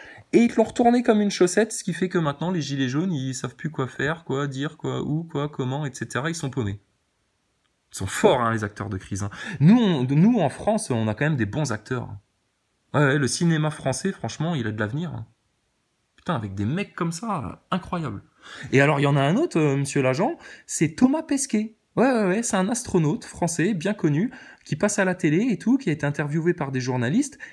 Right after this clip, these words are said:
et personne se rend compte que le mec est un acteur, en fait, qui fait semblant d'être astronaute alors qu'il a jamais <laughs> foutu les pieds dans une putain de station spatiale de sa vie.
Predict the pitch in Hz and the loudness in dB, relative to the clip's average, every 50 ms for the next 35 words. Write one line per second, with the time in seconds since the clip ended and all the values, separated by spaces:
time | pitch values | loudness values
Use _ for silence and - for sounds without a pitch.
0 | - _ - 143 - - 320 - - - 294 302 294 - - 233 214 208 196 190 | -2 _ 0 0 2 0 -2 -2 0 0 0 0 0 0 0 0 0 0 -2 -2
1 | - 240 277 269 - - 175 165 160 190 214 - 180 - 175 170 156 147 - - | -2 -4 -6 -4 -2 0 0 0 0 -2 -4 -4 -4 -2 -2 -2 -2 -4 -4 -6
2 | 120 127 139 117 - - 110 - - - 127 - - 214 214 - - 220 190 160 | -6 -6 -4 -6 -6 -8 -10 -8 -6 -6 -4 -2 -2 -2 -2 0 0 0 0 2
3 | 160 190 214 190 175 170 - 147 151 - - 135 135 160 240 247 - 131 131 - | 0 0 0 -2 -2 -4 -4 -6 -6 -4 -4 -2 0 0 -2 -2 -2 -4 -4 -4
4 | - - 123 113 110 110 107 113 175 233 233 190 196 247 294 - - - - 185 | -4 -2 -2 0 -2 -2 0 0 2 2 2 2 0 -2 -2 -4 -6 -6 -6 -4
5 | - - - 240 180 180 160 - - - 214 220 165 156 139 147 147 147 - 170 | -4 0 0 0 2 0 -2 -2 -4 -6 -4 -2 -2 -2 -2 -2 -4 -2 -4 -4
6 | 151 165 170 202 190 165 143 135 - - 139 139 - - - - - 131 131 - | -2 -2 -2 -2 0 -2 -2 -2 0 0 0 0 0 -2 -6 -4 -4 -4 0 0
7 | 151 156 160 139 127 - - 123 113 107 104 | 0 0 2 0 -2 0 0 -2 -2 -2 -6